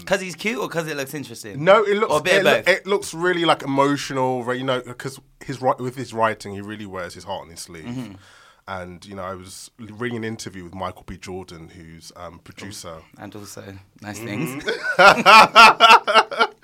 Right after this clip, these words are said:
Speaker 2: But he's also a producer on the show, and he was
Speaker 1: Yeah.
Speaker 2: saying that when they were pitching the show to different networks,
Speaker 1: Mm-hmm.
Speaker 2: like Netflix and different places, like, every time they'd pitch it, like, Terrell would cry, um, in the, in the pitches because he was so,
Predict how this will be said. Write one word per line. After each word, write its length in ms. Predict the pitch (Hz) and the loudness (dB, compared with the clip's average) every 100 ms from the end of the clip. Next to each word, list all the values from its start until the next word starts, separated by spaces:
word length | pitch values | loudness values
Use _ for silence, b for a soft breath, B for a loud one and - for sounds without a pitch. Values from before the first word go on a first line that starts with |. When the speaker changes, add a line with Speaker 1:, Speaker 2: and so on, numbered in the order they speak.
| B B B B | B B B B
Speaker 2:
But 120 | 143 | -10
he's 120 | 156 180 | -6 -6
also 200 | 170 165 | -4 -6
a 40 | |
producer 380 | 127 156 147 143 | -6 -6 -4 -4
on 120 | 123 | -4
the 60 | 120 | -6
show, 420 | - 123 120 113 | -2 0 0 -2
and 120 | 104 | -4
he 100 | 113 | -8
was 140 | 107 120 | -8 -6
Speaker 1:
Yeah. 80 | |
Speaker 2:
saying 300 | 113 107 104 | -4 -4 -6
that 160 | 98 92 | -10 -12
when 400 | 107 107 101 95 _ | -10 -10 -12 -16 _
they 80 | 107 | -14
were 100 | 104 | -10
pitching 320 | - - 104 | -10 -10 -10
the 60 | 95 | -8
show 160 | 110 | -8
to 80 | 98 | -10
different 300 | 87 95 87 | -12 -16 -14
networks, 460 | 98 85 92 92 117 | -14 -14 -12 -12 -10
Speaker 1:
Mm-hmm. 180 | 135 120 | -8 -8
Speaker 2:
like 100 | 80 | -12
Netflix 680 | 95 87 - 95 - - 87 | -14 -16 -18 -20 -20 -20 -20
and 160 | 87 - B B B B | -20 -20 B B B B
different 200 | 98 85 | -18 -12
places, 480 | 98 87 - 87 90 | -12 -10 -14 -16 -12
like, 340 | 85 85 - _ | -12 -12 -18 _
every 240 | 101 98 98 | -16 -16 -16
time 300 | - 90 87 | -12 -12 -12
they'd 200 | 82 - | -10 -8
pitch 320 | 82 - - | -8 -10 -18
it, 140 | 80 | -18
like, 260 | 80 80 - | -18 -20 -18
Terrell 380 | 92 87 82 80 | -16 -14 -14 -16
would 140 | 82 _ _ _ | -20 _ _ _
cry, 500 | - 85 95 87 78 67 65 - | -16 -12 -10 -10 -14 -20 -20 -18
um, 260 | 87 82 78 | -18 -18 -20
in 80 | |
the, 80 | 85 - - | -20 -20 -20
in 100 | 82 | -20
the 60 | 82 | -20
pitches 480 | - 165 - 82 | -18 -16 -16 -18
because 360 | - - 101 - | -20 -20 -20 -20
he 100 | 90 | -20
was 160 | 85 - | -20 -16
so, 420 | 98 92 90 | -14 -14 -16